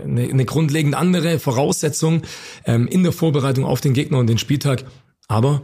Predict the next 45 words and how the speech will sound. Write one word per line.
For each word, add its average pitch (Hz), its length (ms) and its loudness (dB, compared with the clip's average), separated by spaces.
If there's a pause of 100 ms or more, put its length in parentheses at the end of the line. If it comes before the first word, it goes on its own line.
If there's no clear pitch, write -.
du 120 80 0
hast 110 100 0
es 113 60 -6
angesprochen, 135 560 0
das 120 160 -4
ist 117 100 -8
das 110 140 -4
Los, 135 300 0
äh, 120 180 0
der 113 120 0
zweiten 123 280 -2
Mannschaft. 120 320 0 (340)
Und 101 60 0
von 104 120 2
daher 117 480 2
möchte 117 280 0
ich - 20 4
mich 120 100 2
nicht, 123 180 2
nicht 117 180 -2
darüber 117 320 2
beklagen, 123 460 0
sondern 113 180 0
es 104 60 -4
ist 120 80 -4
die 117 60 0
Herausforderung, 120 640 0
die 107 80 0
bestmöglich 117 400 -2
zu 113 100 -2
managen 120 440 0 (760)
und 110 180 0
zu 110 120 0
moderieren. 113 680 2
Und, 107 300 0
ähm, 101 260 0
ja, 113 160 0
auch - 220 -2
das 131 240 -2
gelingt 131 280 0
mal 117 160 2
besser 120 260 0
und 110 60 2
mal 110 120 2
schlechter. - 500 -4